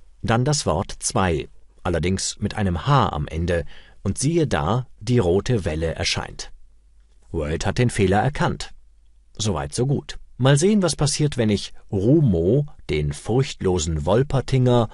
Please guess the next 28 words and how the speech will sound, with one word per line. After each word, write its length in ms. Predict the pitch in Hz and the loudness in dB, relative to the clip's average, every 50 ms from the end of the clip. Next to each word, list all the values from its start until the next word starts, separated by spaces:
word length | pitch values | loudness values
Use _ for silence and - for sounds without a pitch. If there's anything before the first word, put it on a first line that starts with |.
| - - - - | -8 -16 -10 -6
und 200 | - 104 - - | -4 -4 -4 -4
Professor 600 | - - - - - 131 123 - - 117 104 90 | -6 -6 -6 -2 0 0 0 2 2 2 2 2
Doktor 420 | 78 104 101 - - - 98 90 | 2 0 0 0 -2 0 0 2
Nachtigaller, 920 | 90 101 123 127 - - - 90 80 85 98 82 85 85 87 85 82 78 | 2 2 2 0 -2 -4 -4 -4 -2 -2 0 0 2 2 2 2 0 0
einen 300 | - 85 82 76 76 76 | -2 -2 -2 -2 -2 -2
Gelehrten 640 | 73 78 80 78 90 101 117 113 - - 123 123 120 113 - - - - | -4 -4 -2 0 2 2 2 2 0 0 0 0 0 0 -4 -10 -10 -6
mit 160 | - 73 73 | -6 -6 -4
sage 380 | - - 95 98 104 104 95 92 | -2 0 0 2 2 2 0 0
und 180 | - 76 73 | -2 -2 -4
schreibe 420 | - - 87 87 98 101 95 98 90 | -4 -4 -2 0 0 0 0 0 0
sieben 400 | 82 87 104 135 131 117 107 90 | 0 2 2 2 2 2 0 2
Gehirnen, 520 | 101 92 80 107 135 139 117 87 78 73 - | 2 0 2 2 4 4 4 4 2 0 -2
eintippe. 560 | - - 82 73 - - - - - - - - - - - - _ _ _ - - _ - _ _ - | -4 -4 -4 -4 -6 -6 -8 -8 -8 -10 -12 -14 -18 -20 -20 -20 _ _ _ -20 -20 _ -20 _ _ -10
Rote 400 | - 80 73 78 78 - - 101 | -6 -4 -4 -4 -2 -2 -2 0
Wellen. 340 | - 214 92 73 62 - - - - - - - - - - - - - - - | 2 2 0 0 -2 -6 -8 -10 -14 -18 -20 -20 -20 -20 -20 -20 -20 -20 -14 -10
Wieso 280 | - 82 71 67 65 | -8 -8 -8 -8 -6
das? 380 | 65 107 127 139 - - - - - - - - - - - - - - - | -4 -2 -2 -2 -2 -4 -8 -10 -16 -20 -20 -20 -20 -20 -20 -18 -14 -8 -2
Beide 380 | - 92 104 131 170 180 165 | 0 2 2 2 2 2 0
Figuren 560 | 147 - 98 82 - 95 104 120 123 143 131 | 0 -2 -4 -2 0 2 2 4 4 2 2
erleben 500 | 117 - 82 80 80 95 113 104 101 98 | 2 0 0 2 4 4 4 4 2 0
im 120 | - 90 82 | 0 -2 -2
Roman 540 | 71 78 76 76 90 98 104 104 107 104 - - - - | -2 -2 -2 0 2 2 4 4 2 2 0 -6 -8 -8
Rumo 520 | 101 90 90 107 127 139 139 135 131 127 120 | -6 -2 0 2 4 6 6 6 6 6 4
und 240 | - 101 92 - | 4 0 -2 -2
die 140 | - 82 71 | -4 -4 -2
Wunder 360 | 78 95 117 120 113 107 98 | 0 0 2 2 2 2 2
im 160 | 69 78 80 73 | 2 0 -2 0
Dunkeln 520 | 90 110 123 117 - 117 113 110 113 101 | 0 2 2 2 2 2 4 4 2 2